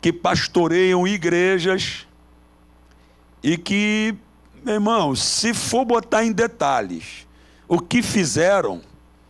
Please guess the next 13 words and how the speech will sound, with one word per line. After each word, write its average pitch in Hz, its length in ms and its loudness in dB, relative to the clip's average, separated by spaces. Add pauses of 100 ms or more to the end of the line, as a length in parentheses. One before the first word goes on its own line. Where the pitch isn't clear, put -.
tempo 240 360 2
que - 100 -4
passou 185 400 0
na 190 140 0
cadeia 127 760 -2 (560)
e 175 140 0
saiu, 165 680 2 (280)
mas 127 260 -2
hoje 175 240 0
são 196 280 -2
pastores 196 880 -2
em 220 140 0
potencial, 226 1300 0